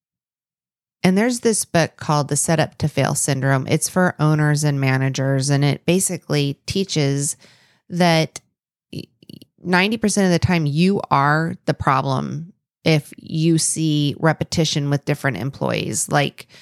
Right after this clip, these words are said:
they start really strong, and then all of a sudden, you know, they're, they're missing the mark or they're not doing things right.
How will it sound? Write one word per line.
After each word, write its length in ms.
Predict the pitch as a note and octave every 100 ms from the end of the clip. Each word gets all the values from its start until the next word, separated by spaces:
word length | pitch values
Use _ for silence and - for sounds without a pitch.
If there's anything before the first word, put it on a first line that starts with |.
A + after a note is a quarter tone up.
| - _ _ _ _ _ _ -
they 100 | F3+
start 400 | E3 - G3 F#3+
really 260 | F3 F#3 F#3
strong, 640 | - - F3+ E3+ F3 E3+
and 120 | E3
then 100 | D#3
all 140 | D#3+ E3
of 40 |
a 60 | E3
sudden, 680 | - F3 E3+ E3 D#3+ D#3+ E3
you 160 | D#3
know, 160 | D#3+ D3+
they're, 320 | D#3 D#3 D#3
they're 160 | D#3 D#3
missing 340 | E3+ E3+ F#3
the 100 | E3
mark 460 | D#3+ D#3+ D#3 D#3+ -
or 80 | D3+
they're 100 | D#3+
not 280 | D#3+ -
doing 280 | D#3+ E3+ F3
things 280 | E3 E3+ E3
right. 360 | E3+ E3 D#3+